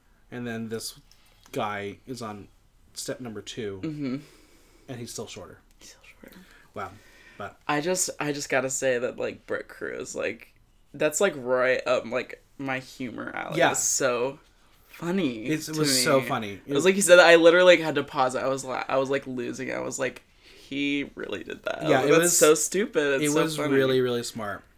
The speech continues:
Speaker 1: Um, let's talk about the premise of the photo shoot. So they are going to do a video postcard called "Off With Her Head,"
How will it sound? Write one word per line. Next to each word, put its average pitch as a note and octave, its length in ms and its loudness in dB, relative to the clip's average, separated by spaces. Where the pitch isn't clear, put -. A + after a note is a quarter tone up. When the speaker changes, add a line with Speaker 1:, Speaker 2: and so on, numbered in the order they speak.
Speaker 1:
Um, C3 520 -2
let's D4 180 6
talk A#3 180 6
about F3+ 140 -2
the D3 60 -14
premise D3 400 -4
of C#3+ 80 -6
the C3 80 -4
photo G2+ 260 -8
shoot. - 280 -12
So F3+ 240 2
they F3+ 180 4
are A#3 160 2
going F#3 220 0
to E3 100 -10
do D3+ 80 -2
a C#3+ 80 4
video F3 360 0
postcard C#3 680 0
called B2+ 340 -6
"Off D#3 240 -6
With G3 120 -6
Her A3+ 120 -4
Head," C3+ 340 -6